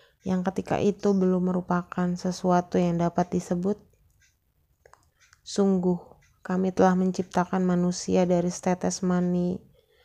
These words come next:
yang bercampur yang kami hendak mengujinya dengan perintah dan larangan. Karena itu,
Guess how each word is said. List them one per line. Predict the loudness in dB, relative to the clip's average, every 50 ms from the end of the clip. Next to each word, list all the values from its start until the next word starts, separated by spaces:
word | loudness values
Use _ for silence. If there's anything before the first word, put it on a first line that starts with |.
| _ _ _
yang | -4 -2 0 0 2
bercampur | 0 0 -2 -2 -2 -2 0 0 0 -2 -2 0 0 2 2 2
yang | 0 0 -2 -4 -6 -8 -6
kami | -4 -2 0 0 2 2 2 2 0 0 0 0
hendak | 0 -2 -2 -2 -2 -2 -4 -4
mengujinya | -4 -2 -2 -2 -2 -2 -4 -4 -6 -8 -6 -6 -6 -6 -8 -10 -12 -18 _ _ _ _ _ _ _ _ _ _ _ _ _ _
dengan | -8 -4 -2 0 2 2 2 2
perintah | 2 2 4 4 2 0 0 -2 -2 -2 -2 -2
dan | -2 -2 -2 -2
larangan. | -2 -2 -2 -2 -4 -4 -4 -4 -6 -6 -6 -8 -12 _ _ _ _ _ _ _ _ _ _ _
Karena | -4 -2 0 0 0 0 0
itu, | 0 0 -2 -2 -2 -2 -2 -2 -4